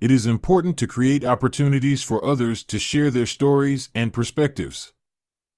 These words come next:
You can do this through storytelling, group discussions,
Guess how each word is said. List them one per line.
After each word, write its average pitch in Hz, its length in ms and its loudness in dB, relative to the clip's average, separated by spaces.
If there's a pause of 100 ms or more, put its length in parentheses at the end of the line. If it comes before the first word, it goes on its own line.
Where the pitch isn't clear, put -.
(280)
You 180 200 4
can 156 160 4
do 170 160 4
this 151 180 2
through 120 220 0
storytelling, 147 920 0 (140)
group 147 200 4
discussions, 104 800 -2